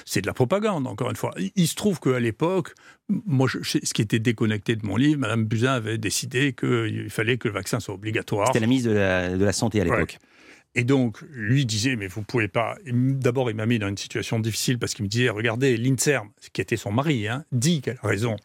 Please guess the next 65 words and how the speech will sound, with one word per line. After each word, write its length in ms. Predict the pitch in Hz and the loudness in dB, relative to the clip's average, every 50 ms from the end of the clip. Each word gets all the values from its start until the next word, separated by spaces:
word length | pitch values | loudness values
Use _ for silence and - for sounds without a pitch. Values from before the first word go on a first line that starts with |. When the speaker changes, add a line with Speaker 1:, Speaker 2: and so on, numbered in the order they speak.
| _ _ | _ _
Speaker 1:
Je, 160 | - - - - - - - | -20 -20 -16 -16 -16 -16 -14
je, 180 | - - 110 | -14 -14 -14
j'ai 140 | 95 - 98 | -10 -10 -8
pas 120 | 92 98 104 | -6 -4 -4
osé 220 | 101 92 92 92 | -4 -4 -6 -6
dire, 180 | 101 139 131 101 95 107 107 110 101 107 _ - 113 113 113 | -6 -6 -6 -6 -10 -18 -20 -20 -20 -20 _ -18 -16 -10 -6
normalement, 320 | 104 95 98 98 107 113 123 | -6 -4 -4 -2 -2 -2 -2
on 20 | |
ne 40 | 113 | -2
devrait 160 | 101 95 98 | -2 -4 -2
pas 140 | 92 - 98 | -2 -2 -2
faire 160 | - 151 127 | -2 -2 -4
ça. 220 | - - - - _ _ _ _ - - - | -4 -8 -12 -12 _ _ _ _ -20 -18 -16
Le 80 | 107 - | -14 -8
mari 340 | - 113 110 104 123 156 170 | -2 -2 0 0 2 0 0
ne 80 | 143 120 | 0 -2
devrait 120 | 104 98 | -6 -6
pas 140 | 104 - 107 | -6 -6 -6
dire, 140 | 131 135 - _ _ - - _ - | -4 -6 -8 _ _ -20 -14 _ -2
le 60 | 123 | -2
dire. 140 | 113 131 - | 0 0 -2
D'ailleurs, 360 | - 107 110 117 127 131 113 - | -2 0 0 0 0 -2 -4 -8
à 80 | - 98 | -8 -6
la 140 | 101 98 | -6 -6
fin, 180 | 98 - 131 123 | -4 -2 -2 -2
il 80 | 110 92 | -4 -6
a 60 | - | -8
fallu 160 | - 107 104 | -8 -8 -8
que 80 | 98 - | -8 -8
ça 80 | - | -4
s'arrête 320 | - - 110 123 170 175 - | -2 -2 0 0 -2 -4 -6
parce 140 | - - | -10 -10
qu'on 80 | - 101 | -10 -10
ne 40 | - | -8
pouvait 140 | - 117 101 | -8 -6 -2
pas 100 | - 127 | -2 -2
être 120 | 107 104 | -2 -2
directeur 380 | 104 113 101 98 - - 127 110 | -4 -4 -4 -4 -4 -4 -4 -4
de 120 | 110 107 | -6 -8
l'inserm, 420 | 101 104 101 98 - 147 165 160 139 - _ - - - - - _ | -12 -10 -6 -2 0 0 0 -2 -4 -10 _ -20 -20 -20 -20 -6 _
mari 420 | 123 120 107 107 110 160 170 151 | 0 0 0 0 0 -2 -2 -2
de 140 | 123 113 107 | -2 -4 -2
la 400 | 104 104 107 107 101 104 101 101 | -2 -4 -4 -4 -4 -4 -6 -6
ministre 320 | 104 107 110 120 - - - | -4 -2 -2 -2 -2 -2 -2
de 40 | 107 | -2
la 60 | 101 | -2
Santé. 340 | - 170 165 - 175 135 107 | 0 -2 0 0 0 -2 -2
C'est 180 | - - - | -4 -8 -8
des 120 | 101 101 - | -8 -8 -6
choses 200 | - - 107 - | -4 -4 -4 -2
qui 100 | - 127 | -2 -4
se 80 | - | -2
font 140 | - 143 143 | 0 0 0
pas 200 | 127 - 127 110 | 2 0 -2 -2
dans 180 | 107 107 104 120 | -2 -4 -2 0
un 60 | 110 | 0
monde 240 | 107 107 107 107 101 | 0 0 0 0 0
bien 120 | 120 113 | 0 0
fait. 200 | - - 104 - _ - - - - - - - _ _ - | -2 -4 -10 -12 _ -20 -20 -20 -20 -20 -20 -20 _ _ -2
Euh, 260 | 113 101 95 98 107 | -2 -2 -2 -4 -6
et 80 | 107 98 | -6 -4
ça 160 | - - - | -4 -4 -4
finit 240 | - - 110 120 123 | -4 0 0 0 2
par 160 | - 98 - | 0 -2 -4
s'arrêter. 420 | - - 113 113 107 - 110 95 | -4 -2 -2 -2 -2 -2 -4 -6